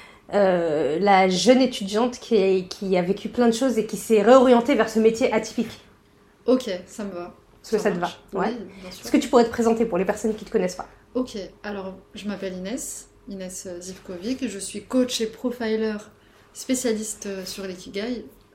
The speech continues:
Speaker 2: euh, donc une méthode japonaise qui aide, euh, les gens à trouver leur voie, c'est, c'est ce que je fais. J'aide les femmes notamment à, à trouver leur voie, à trouver la,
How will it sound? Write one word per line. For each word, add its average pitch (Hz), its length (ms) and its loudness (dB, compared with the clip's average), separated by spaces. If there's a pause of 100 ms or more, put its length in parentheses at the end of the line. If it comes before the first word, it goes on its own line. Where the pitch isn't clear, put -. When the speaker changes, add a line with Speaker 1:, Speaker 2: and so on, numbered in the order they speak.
Speaker 2:
euh, 180 400 -14 (600)
donc 185 180 -14
une 196 80 -6
méthode 196 280 -4
japonaise 196 540 -8
qui - 160 -14
aide, 180 180 -8
euh, 170 180 -12 (480)
les 180 140 -12
gens 180 180 -12
à 175 60 -12
trouver 175 320 -14
leur 170 140 -12
voie, 180 360 -10
c'est, 175 260 -16
c'est - 120 -12
ce - 100 -12
que 180 80 -14
je - 100 -16
fais. 247 160 -14 (480)
J'aide 190 200 -8
les 190 100 -8
femmes 202 240 -10
notamment 180 500 -14 (680)
à, 208 60 -10
à - 20 -10
trouver 202 320 -10
leur 180 180 -8
voie, 190 180 -8
à 208 40 -8
trouver 208 300 -8
la, 180 300 -10